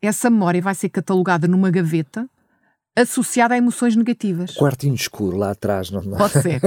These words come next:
Speaker 2: <laughs>
Speaker 1: Ou seja, em que dificilmente nós vamos lá buscar. Porquê? Porque quando voltarmos a ir buscar, vamos ter as mesmas sensações. E pelo positivo a mesma coisa. Temos mais tendência a ir buscar emo-, memórias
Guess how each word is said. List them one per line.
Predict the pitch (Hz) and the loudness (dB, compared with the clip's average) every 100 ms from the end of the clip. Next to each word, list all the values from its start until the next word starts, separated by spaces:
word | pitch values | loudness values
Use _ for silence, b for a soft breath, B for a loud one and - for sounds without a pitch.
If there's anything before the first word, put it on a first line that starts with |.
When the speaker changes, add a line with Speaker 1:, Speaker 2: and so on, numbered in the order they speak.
| 160 | 0
Speaker 2:
<laughs> | 143 - | -2 0
Speaker 1:
Ou | 262 | 0
seja, | - 208 170 - | 2 0 0 0
em | 214 | 0
que | - | 2
dificilmente | 180 349 - 349 330 - 269 233 196 | 2 2 2 0 0 2 2 2 2
nós | 220 202 | 2 2
vamos | 220 247 | 2 2
lá | 220 214 | 2 0
buscar. | - - 202 - | -2 0 0 0
Porquê? | 269 - 190 | -4 0 0
Porque | - 175 | 0 -4
quando | - 330 | 0 0
voltarmos | 294 302 240 220 196 | 2 2 2 2 0
a | |
ir | 196 | -4
buscar, | - - 170 208 - | -4 0 0 0 -2
vamos | 208 240 | 2 2
ter | 269 | 2
as | 254 | 0
mesmas | 214 226 269 262 254 | 2 2 2 0 0
sensações. | 247 247 254 - 170 170 - _ _ _ _ - | -2 -2 -4 -4 -4 -6 -12 _ _ _ _ -2
E | 247 | 0
pelo | 294 | 2
positivo | 262 254 269 294 294 | 0 0 2 2 2
a | |
mesma | 277 277 | 0 0
coisa. | 277 269 240 | 0 -2 -2
Temos | 220 233 | 0 2
mais | 226 262 | 2 2
tendência | - 254 220 214 214 | 2 2 2 2 -2
a | |
ir | |
buscar | 196 - 226 | -2 -2 0
emo-, | 208 202 - - - - - | 2 -2 -6 -20 -16 -14 0
memórias | 196 254 220 202 208 226 311 - | 4 4 4 4 2 0 -4 -6